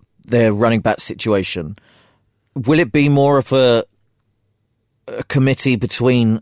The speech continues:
Mixon and Ber-, um, Giovanni Bernard, or have we got a clear number one,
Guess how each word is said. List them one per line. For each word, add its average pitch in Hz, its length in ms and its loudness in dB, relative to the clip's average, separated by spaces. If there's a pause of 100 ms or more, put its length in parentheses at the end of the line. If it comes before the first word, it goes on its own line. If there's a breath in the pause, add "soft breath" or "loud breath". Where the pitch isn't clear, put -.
(120)
Mixon 123 500 0
and 110 280 0
Ber-, 113 300 2
um, 107 380 0
Giovanni 113 460 0
Bernard, 113 480 0
or 120 240 2 (320 loud breath)
have 113 180 0
we 135 80 2
got 135 180 2
a 110 60 0
clear 131 440 2
number 131 260 2
one, 117 380 2